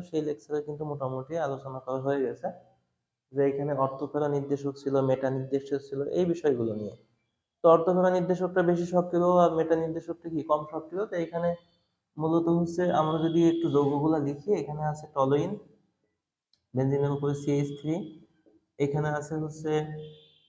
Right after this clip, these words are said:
নাইট্রোবেনজিন, এখানে আছে ক্লোরোবেনজিন, আর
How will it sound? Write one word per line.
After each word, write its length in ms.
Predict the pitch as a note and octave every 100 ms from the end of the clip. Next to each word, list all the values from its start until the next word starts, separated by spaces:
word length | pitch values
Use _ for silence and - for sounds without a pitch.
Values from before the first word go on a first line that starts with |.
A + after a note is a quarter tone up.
| _
নাইট্রোবেনজিন, 760 | C#3 C#3+ C#3+ D3 D3 C#3+ D3 E3+ G3+ - - - _ _ _ _ _ _ _ _ _ _ _ _ _
এখানে 360 | C#3+ C#3 D3 D3+
আছে 160 | D3 D3+ D3+
ক্লোরোবেনজিন, 720 | D#3 D3+ D3 D3+ D3+ D3+ G3 B3+ - - - _ _ _ _ _ _ _ _ _ _ _ _
আর 80 | C#3+